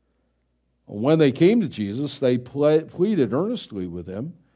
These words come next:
'This man deserves to have you do this,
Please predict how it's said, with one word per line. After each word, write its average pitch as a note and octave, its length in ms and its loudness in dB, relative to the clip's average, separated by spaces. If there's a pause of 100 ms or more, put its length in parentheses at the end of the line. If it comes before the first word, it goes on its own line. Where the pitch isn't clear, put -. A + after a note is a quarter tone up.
(420)
'This F#3+ 320 4
man D3+ 340 2
deserves C3 840 -2
to G#2+ 120 -2
have C3 220 -2
you E3 100 -6
do B3 200 -6
this, - 500 -16